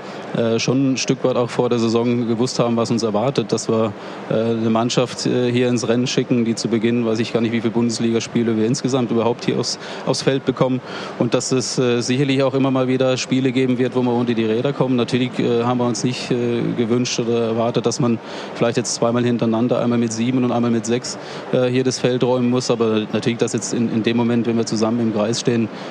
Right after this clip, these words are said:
äh, die Stimmung nicht die allerbeste ist, das <laughs> sollte auch keinen überraschen.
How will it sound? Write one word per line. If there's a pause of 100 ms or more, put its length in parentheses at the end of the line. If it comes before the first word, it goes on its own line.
äh,
die
Stimmung
nicht
die
allerbeste
ist,
das (140)
<laughs>
sollte
auch
keinen
überraschen.